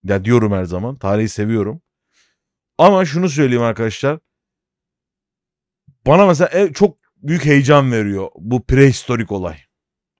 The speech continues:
Yani şöyle bir antropolog ya da arkeolog falan olmak isterdim yani. Ha gideyim kazıyım mazıyım böyle ne-, nedir nedir falan hani o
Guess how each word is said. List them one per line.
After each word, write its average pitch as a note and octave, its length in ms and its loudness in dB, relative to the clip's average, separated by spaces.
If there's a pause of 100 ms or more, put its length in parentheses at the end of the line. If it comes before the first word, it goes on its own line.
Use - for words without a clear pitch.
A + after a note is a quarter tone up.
Yani B2+ 280 0 (420)
şöyle F#3 400 2
bir C3 180 -2
antropolog D#3 760 -2
ya B2+ 180 -2
da D3+ 280 0 (1400)
arkeolog D3 500 0
falan C#3 240 -2
olmak C3 300 -2
isterdim G2 540 -2
yani. D#2 220 -18 (1600)
Ha A2 100 -6
gideyim A2+ 380 -4
kazıyım G#2 440 -6
mazıyım G2 380 -6
böyle F2+ 220 -8
ne-, F2+ 340 -10
nedir F#2+ 340 -6
nedir F#2 260 -8
falan F#2+ 300 -10
hani G2+ 240 -8 (540)
o B2 440 2